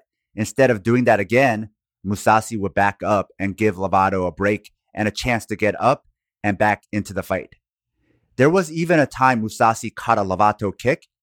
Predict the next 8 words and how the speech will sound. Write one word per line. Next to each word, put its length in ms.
and 180
held 400
it 160
to 100
kick 260
Lovato 540
at 140
will. 380